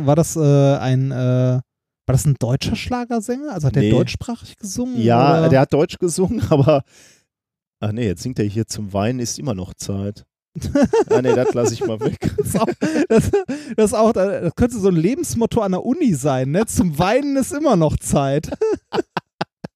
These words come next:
Speaker 1: Ah. Aus Kenia.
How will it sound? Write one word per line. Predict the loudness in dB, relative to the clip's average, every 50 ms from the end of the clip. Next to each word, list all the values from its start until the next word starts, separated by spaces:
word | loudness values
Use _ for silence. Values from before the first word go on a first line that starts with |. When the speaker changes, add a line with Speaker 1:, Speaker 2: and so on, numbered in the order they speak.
| _ -18 -18 -18 _ _ -20 -20 _ _ -20 -20 _ _ _ _ _ _ _ _ _ _ -12 -12 -12 -10 -12 -14 -14 -16 -18 -20 -20 -20 -14 -6 -2
Speaker 1:
Ah. | 2 2 4 4 4 4 4 2 2 0 0 0 -2 -2 -6 -6 -4 -2 -2 -2 -2 -4 -18 -18 -18 _ _ _ _ _ _ _ _
Aus | -10 -10 -8 -4
Kenia. | 0 2 4 4 4 4 2 2 2 0 -2 -4 -8 -12